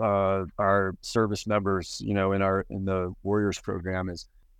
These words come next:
we always have an intake, we'll have a prep in anticipation of stepping off, and then we go through very clearly, "This is what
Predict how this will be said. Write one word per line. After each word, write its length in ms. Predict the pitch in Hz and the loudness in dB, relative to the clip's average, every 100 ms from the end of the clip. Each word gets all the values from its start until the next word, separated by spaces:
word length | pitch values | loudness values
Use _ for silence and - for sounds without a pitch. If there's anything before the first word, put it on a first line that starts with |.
| - | -2
we 140 | 120 120 | 4 6
always 560 | 113 107 101 92 - - | 6 4 2 -2 -8 -4
have 320 | 113 110 98 | 0 0 0
an 120 | 98 | -2
intake, 680 | 117 123 120 - 117 113 - | 0 0 0 2 2 2 -2
we'll 180 | 107 98 | -2 0
have 400 | 107 104 101 92 110 | 0 0 0 -4 -6
a 220 | 98 92 - | -4 -4 -2
prep 360 | 135 117 113 - - | 2 2 2 -4 -12
in 160 | 107 104 | -6 -4
anticipation 920 | 98 - - - 117 107 101 110 104 | -6 -8 -10 -4 2 2 2 -2 0
of 160 | 92 - - - - | -2 -4 -20 -20 -20
stepping 420 | - - 110 113 | -4 2 4 4
off, 380 | 104 107 110 - - | 2 4 4 0 -4
and 180 | 110 110 | 0 2
then 300 | 110 104 - | 2 0 -4
we 180 | 104 98 | -4 0
go 220 | 107 95 | 4 2
through 240 | - 135 | 2 0
very 240 | 95 107 95 | 4 4 2
clearly, 400 | - 135 92 85 | 2 2 2 0
"This 280 | 90 110 117 | -2 -2 -4
is 140 | 101 | -6
what 300 | 110 113 110 | 2 4 4